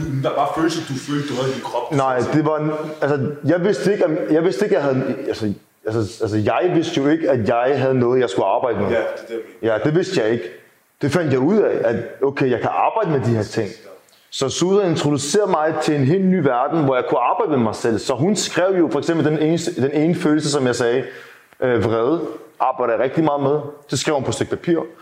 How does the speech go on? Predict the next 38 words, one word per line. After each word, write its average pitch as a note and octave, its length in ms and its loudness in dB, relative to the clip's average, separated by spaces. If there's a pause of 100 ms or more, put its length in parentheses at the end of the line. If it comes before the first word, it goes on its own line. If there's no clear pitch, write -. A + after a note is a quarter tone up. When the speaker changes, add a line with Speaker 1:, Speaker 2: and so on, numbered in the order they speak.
(220)
Speaker 2:
Og D3+ 140 0
så D#3 60 -8
skrev D#3 120 0
hun D3 100 0
også C#3 180 -2
glæde, C3 280 2
fordi C3 200 0
jeg C3 100 2
sagde C3+ 140 0
til C#3+ 100 0
hende, C3 140 2
jeg B2 80 0
har B2 160 0
rigtig C3 580 2 (100)
svært B2 360 2
ved C3 220 4
at, A2+ 280 0
øh, G#2 240 4
at, G#2 180 -4
at A2+ 160 -4
sige B2+ 200 -2
nej. A#2 260 0 (680)
Specielt C#3+ 500 0
når C3 60 4
jeg B2+ 100 0
godt C3+ 160 0
kan C3+ 120 0
lide C3+ 120 2
en B2 60 2
person, A2 440 -4 (500)
og, A2+ 280 2
og G#2+ 120 -2
personen B2+ 280 0
gør B2 60 0
mig A2+ 200 -2
glad. A2+ 480 -2 (260)
Øhm, A2+ 600 0 (180)
men C#3+ 420 0